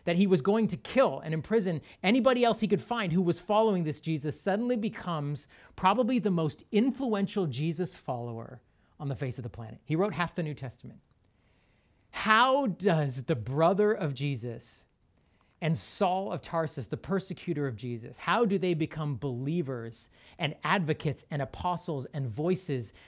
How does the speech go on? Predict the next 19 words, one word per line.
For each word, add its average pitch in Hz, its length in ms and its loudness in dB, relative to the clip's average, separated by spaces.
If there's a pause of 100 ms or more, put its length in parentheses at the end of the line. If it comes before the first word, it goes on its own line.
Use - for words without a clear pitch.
that 151 220 -2
refuse 185 640 0
to - 140 -10
stop 170 380 -6
proclaiming 131 540 -6
that 113 140 -8
Jesus 127 640 -10 (400)
had 127 140 -6
risen 120 240 -6
from 110 120 -10
the 117 80 -10
dead? 110 200 -8 (200)
In 127 80 -6
fact, 160 260 -6
the 165 80 -2
Apostle 156 380 -4
Paul 135 420 -6 (160)
was 135 220 -6
imprisoned 139 680 -6